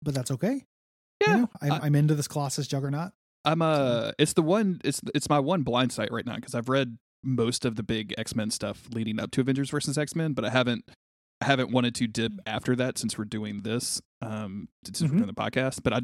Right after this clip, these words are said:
Speaker 2: I still don't understand. I still haven't read where all of this Juggernaut and Colossus stuff happened, so I need to go find where that is and read it soon. So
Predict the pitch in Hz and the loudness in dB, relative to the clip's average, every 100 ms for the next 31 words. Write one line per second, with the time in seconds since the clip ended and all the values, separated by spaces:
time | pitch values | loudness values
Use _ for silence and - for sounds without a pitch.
0 | 101 - - 185 196 156 165 143 131 - | -2 -4 2 2 4 2 2 2 0 0
1 | 127 123 117 - 117 147 143 110 120 117 | 0 0 -2 -2 0 2 2 2 0 -2
2 | 104 117 113 113 101 117 113 107 107 113 | -2 -2 0 -2 -2 0 0 0 -2 -2
3 | 107 110 113 - - _ - 98 - 107 | -4 -6 -8 -8 -10 _ -20 -16 -6 -4
4 | 95 - - 98 - 101 98 107 110 120 | -2 -2 -2 -4 -4 -6 -4 -4 0 0
5 | 113 104 - 107 104 98 92 104 101 - | 0 -4 -4 -6 -6 -8 -8 -8 -8 -10
6 | - - - - - - _ - | -10 -8 -8 -10 -12 -14 _ -18